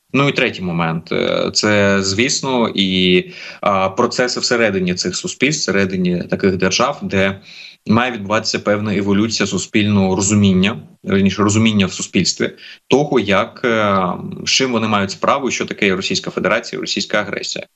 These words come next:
Цей внутрішньополітичний тиск, він також, е, має свій зиск, і він також впливає на прийняття таких рішень. Бо по Швейцарії ті ж, зрозуміло, що це країна нейтральна,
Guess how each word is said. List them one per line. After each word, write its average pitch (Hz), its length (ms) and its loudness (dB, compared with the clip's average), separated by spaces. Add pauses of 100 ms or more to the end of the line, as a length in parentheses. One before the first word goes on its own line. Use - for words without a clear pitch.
(220)
Цей 123 180 2
внутрішньополітичний 117 920 -2
тиск, 165 380 0
він 101 140 0
також, - 500 0
е, 196 200 0 (280)
має 107 320 2
свій 98 300 -2
зиск, 117 340 0
і 90 460 2
він 92 120 2
також 113 240 -4
впливає 98 400 0
на 90 100 -4
прийняття 90 480 -4
таких - 300 -4
рішень. - 380 -2
Бо 104 280 2
по 110 180 0
Швейцарії 156 580 0
ті - 180 -4
ж, - 220 -2 (640)
зрозуміло, 123 360 4
що 98 360 2
це 104 160 0
країна 107 300 2
нейтральна, 117 600 -2